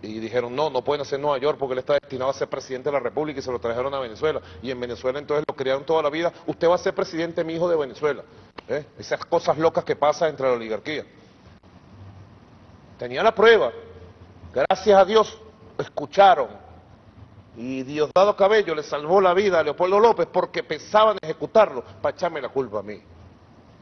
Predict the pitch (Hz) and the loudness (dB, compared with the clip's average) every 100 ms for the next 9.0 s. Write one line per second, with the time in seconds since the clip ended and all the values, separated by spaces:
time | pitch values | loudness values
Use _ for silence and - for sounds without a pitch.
0 | - - 113 165 156 - - - - - | -20 -16 -8 -4 -6 -8 -18 -20 -18 -18
1 | _ _ - _ - - - - - 117 | _ _ -20 _ -20 -20 -20 -20 -14 -12
2 | 113 107 107 170 127 117 - 120 - 123 | -10 -14 -2 0 0 -4 -14 -10 -6 -6
3 | 117 120 151 143 - - - 107 120 113 | -6 -4 -4 -6 -10 -20 -16 -8 -6 -4
4 | 120 151 139 123 113 107 110 131 139 135 | -4 -4 -6 -6 -6 -6 -6 -8 -10 -14
5 | 117 95 101 98 - - - - - - | -12 -8 -10 -10 -20 -20 -20 -20 -20 -20
6 | - - - - - _ - - 156 151 | -20 -20 -20 -20 -20 _ -16 -10 -8 -6
7 | 147 170 196 190 185 220 180 139 165 170 | -4 -4 -4 -4 0 2 0 -4 -4 -2
8 | 180 - - _ - 107 - 110 139 135 | -4 -8 -18 _ -20 -16 -14 -12 -12 -14